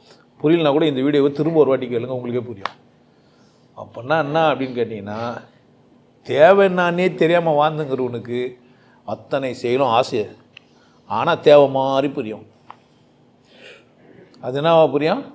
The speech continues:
தேவை மாதிரி புரியும். தேவை இல்ல அது, ஆனா அது தேவை மாதிரி புரியும். எல்லாம் பார்க்குறீங்க, கடைக்கு போறீங்க, டீ குடிக்கிறாங்க, வரைக்கும் நீங்க என்ன பண்றீங்க?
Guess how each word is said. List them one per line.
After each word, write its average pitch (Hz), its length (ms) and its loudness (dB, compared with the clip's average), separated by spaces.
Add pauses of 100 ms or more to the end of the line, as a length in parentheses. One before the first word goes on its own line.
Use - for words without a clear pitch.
(680)
தேவை 131 300 -2 (140)
மாதிரி 131 360 -2 (680)
புரியும். 110 340 -8
தேவை 156 200 6
இல்ல 135 220 2
அது, 107 140 -8 (600)
ஆனா 131 180 -4
அது 135 160 -2
தேவை 131 300 0
மாதிரி 123 200 -6
புரியும். 101 220 -14 (720)
எல்லாம் 131 260 -2
பார்க்குறீங்க, 135 360 0
கடைக்கு 131 300 0
போறீங்க, 127 240 -4
டீ 143 120 -4
குடிக்கிறாங்க, 131 440 -4
வரைக்கும் 139 340 -2
நீங்க 139 200 -8
என்ன 127 180 -6
பண்றீங்க? 110 320 -12